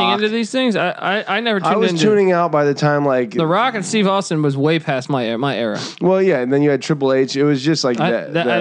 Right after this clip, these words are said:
Speaker 1: the
Speaker 2: don't even know. I couldn't point.
Speaker 1: Degeneration
Speaker 2: Yeah.
Speaker 1: X, like, the, all that happened. Like, what was that, like, uh, W W F, um, fake league where they're all
Speaker 2: W C W.
Speaker 1: bleeding? No, no, no. There was another one. Like, uh, it was equivalent to
Speaker 2: N W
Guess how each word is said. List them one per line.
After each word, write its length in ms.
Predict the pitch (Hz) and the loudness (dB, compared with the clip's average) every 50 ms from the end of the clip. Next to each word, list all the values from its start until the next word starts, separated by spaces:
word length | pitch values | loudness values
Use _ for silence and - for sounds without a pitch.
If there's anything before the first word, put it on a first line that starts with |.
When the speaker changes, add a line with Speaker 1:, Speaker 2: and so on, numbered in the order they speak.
| 214 214 | 0 0
Speaker 1:
the 60 | - | 0
Speaker 2:
don't 100 | 180 185 | 0 0
even 140 | 180 175 175 | 0 0 0
know. 120 | 170 170 160 | 0 0 0
I 80 | 151 | -2
couldn't 240 | 156 - 196 156 151 | -4 -2 0 0 2
point. 140 | 160 175 165 | 2 2 2
Speaker 1:
Degeneration 560 | 160 151 156 156 147 147 151 143 - 135 131 | 2 2 2 2 2 2 2 0 0 0 0
Speaker 2:
Yeah. 140 | 117 120 127 | 0 0 0
Speaker 1:
X, 260 | 135 123 - - - | -2 -4 -6 -8 -4
like, 240 | 113 113 113 107 101 | -4 -2 -2 -2 -2
the, 80 | 127 | -2
all 180 | 104 139 156 165 | 0 0 0 0
that 220 | 170 165 156 147 | 0 -2 -2 0
happened. 400 | 143 147 143 143 135 123 139 127 | 0 0 0 0 -2 -2 -2 -2
Like, 180 | 123 120 120 113 | 0 -2 -2 -2
what 140 | 123 156 175 | 0 0 0
was 140 | 190 180 151 | 0 0 0
that, 220 | 170 170 156 143 | 0 -2 -2 -2
like, 340 | 139 135 131 123 107 - 123 | -2 -2 -2 -2 -2 -2 -2
uh, 340 | 120 117 110 107 104 107 104 - _ _ _ _ _ _ _ _ _ _ _ - | 0 2 2 2 0 0 -2 -6 _ _ _ _ _ _ _ _ _ _ _ -4
W 260 | - 139 135 135 139 | -2 0 0 2 2
W 340 | 131 131 123 123 123 123 120 | 2 2 2 2 4 4 4
F, 320 | 120 120 107 - - - | 2 0 -2 -4 -8 -8
um, 540 | - 87 107 104 101 98 92 92 92 85 - - - - | -4 -2 0 0 0 0 0 -2 -4 -4 -6 -10 -14 -20
fake 380 | - _ - 135 135 131 - 127 | -12 _ 0 0 0 0 2 2
league 180 | 135 135 135 | 2 2 2
where 140 | 120 120 117 | 2 0 0
they're 100 | 107 107 | 0 0
all 60 | 110 | 0
Speaker 2:
W 80 | 113 113 | 0 0
C 160 | - - 147 | -2 -2 -2
W. 260 | 143 151 160 147 123 | -2 -2 -2 -2 -2
Speaker 1:
bleeding? 480 | 117 123 127 135 135 135 123 110 101 110 | 0 0 2 2 2 2 2 0 0 0
No, 180 | 120 131 135 131 | 0 0 0 0
no, 140 | 123 117 | -2 -2
no. 220 | 113 117 117 110 98 | -2 -2 -2 -2 -2
There 100 | 95 101 | -2 -2
was 140 | 101 101 101 | 0 0 0
another 260 | 113 117 120 117 110 | 0 0 0 0 0
one. 220 | 98 92 85 71 | -2 -2 -2 -2
Like, 280 | 71 90 92 92 - - | -2 -2 -2 -4 -6 -6
uh, 600 | - - 95 92 87 90 85 78 78 85 87 82 | -6 -4 -2 -2 -2 -2 -2 -2 -2 -4 -4 -6
it 60 | - | -6
was 160 | - 120 120 139 | -6 -4 -4 -4
equivalent 460 | 135 - 185 185 170 170 180 190 185 | -4 -4 -2 0 0 0 0 0 0
to 40 | 190 | -2
Speaker 2:
N 20 | 190 | -2
W 440 | 180 180 175 175 170 170 170 147 | 0 0 0 0 0 0 -2 -4